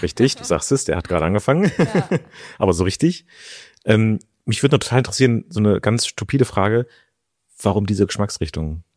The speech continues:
Speaker 2: Ähm, boah, gute Frage. Ich, ich, ich bin ja so bei uns, ge-, ihr habt da genau die richtige sitzen.
Speaker 1: <laughs>
Speaker 2: Ich bin,
Speaker 1: Sehr
Speaker 2: äh,
Speaker 1: gut.
Speaker 2: ich bin genau die, die sich eigentlich um alles kümmert, was mit dem Produkt zu tun hat. Ähm, und ich habe nämlich mir den Markt angeschaut und habe halt ein ganz großes Problem leider auch mit diesen Brausetabletten immer aus der
Speaker 1: Mhm.
Speaker 2: Drogerie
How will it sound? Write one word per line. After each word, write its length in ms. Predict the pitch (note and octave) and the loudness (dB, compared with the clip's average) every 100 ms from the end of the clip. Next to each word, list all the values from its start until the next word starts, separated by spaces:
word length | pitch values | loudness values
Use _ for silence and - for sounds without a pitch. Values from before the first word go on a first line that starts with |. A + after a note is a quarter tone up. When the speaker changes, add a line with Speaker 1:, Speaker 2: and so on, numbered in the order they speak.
| _ _ _ _ - - | _ _ _ _ -14 0
Speaker 2:
Ähm, 400 | A3 G3+ G3 - | 2 4 2 0
boah, 160 | G#3+ | -2
gute 220 | G#3 A3+ G3+ | -2 -4 -6
Frage. 260 | G3 G3 | -6 -4
Ich, 240 | - G#3 - | -6 -6 -6
ich, 100 | G3+ | -6
ich 260 | C#3+ G3 | -8 -8
bin 100 | A3 | -4
ja 160 | G3 G3 | -2 -2
so 100 | F#3+ | -4
bei 140 | F3+ | -4
uns, 100 | F#3 | -4
ge-, 120 | - - | -6 -8
ihr 120 | F3+ | -4
habt 120 | G3 | -2
da 80 | F#3 | 0
genau 200 | E3+ E3 | 0 0
die 60 | E3 | 0
richtige 340 | E3 - F3 | -2 -6 -8
sitzen. 400 | E3 E3 - A3 | -6 -8 -4 -2
Speaker 1:
<laughs> 180 | B3 - | 0 0
Speaker 2:
Ich 140 | E3 - | 0 2
bin, 240 | C3+ G#2+ - F3+ | -2 -2 -8 -2
Speaker 1:
Sehr 200 | F3 F3 | 0 0
Speaker 2:
äh, 20 | |
Speaker 1:
gut. 80 | F3 | 0
Speaker 2:
ich 120 | G3+ | -2
bin 160 | G3+ G3 | 0 2
genau 320 | G3 G3 A3 | 6 6 6
die, 160 | G#3+ G3+ | 2 0
die 120 | G3 | -2
sich 140 | F#3+ | -2
eigentlich 200 | E3+ F#3 | -4 -2
um 80 | F#3+ - | -4 -2
alles 300 | F3 G3+ - | -2 -2 -4
kümmert, 240 | A3 G3 | -4 -4
was 140 | F#3+ | -4
mit 120 | G3 F#3+ | -4 -2
dem 120 | F#3+ | -4
Produkt 340 | F#3+ G#3 - | -4 -6 -6
zu 80 | F#3+ | -12
tun 260 | - F3 F3 | -8 -4 0
hat. 280 | F3 A#3+ - _ _ _ - | 0 -4 -8 _ _ _ -12
Ähm, 400 | - G3 F#3+ G3 - | 0 2 4 4 2
und 260 | G3 G3+ G3 | 4 4 2
ich 160 | F#3+ - | -4 0
habe 260 | A3 A3 | 2 4
nämlich 360 | G#3 G3 G3 - | 2 0 -2 -4
mir 220 | G3 G3 | -4 -2
den 140 | F3+ F#3+ | 0 0
Markt 320 | F3 G3 - | 0 -2 -4
angeschaut 600 | F#3+ G#3+ G#3 A#3+ B3 C4 | -4 -4 -6 -4 -4 -2
und 140 | G3+ | -4
habe 180 | G3 G3 | -4 -4
halt 160 | G3 - | -6 -6
ein 80 | F3+ | -4
ganz 220 | F3 G3+ | -4 -6
großes 280 | G3 G3 G3 | -8 -8 -10
Problem 400 | - F#3 G3 G3 | -8 -2 0 0
leider 240 | F#3+ F3 | 0 -2
auch 80 | - | -2
mit 180 | F3+ F3 | -4 -4
diesen 240 | F3 F3+ | -4 -4
Brausetabletten 800 | E3+ F3 F3+ F#3+ - F3+ E3+ - | 0 2 2 0 -6 -8 -6 -6
immer 220 | E3+ F3 E3+ | -6 -4 -6
aus 100 | E3+ | -6
der 120 | F3 | -6
Speaker 1:
Mhm. 120 | G2 - | -2 0
Speaker 2:
Drogerie 340 | - F#3+ D#4 | 0 0 -2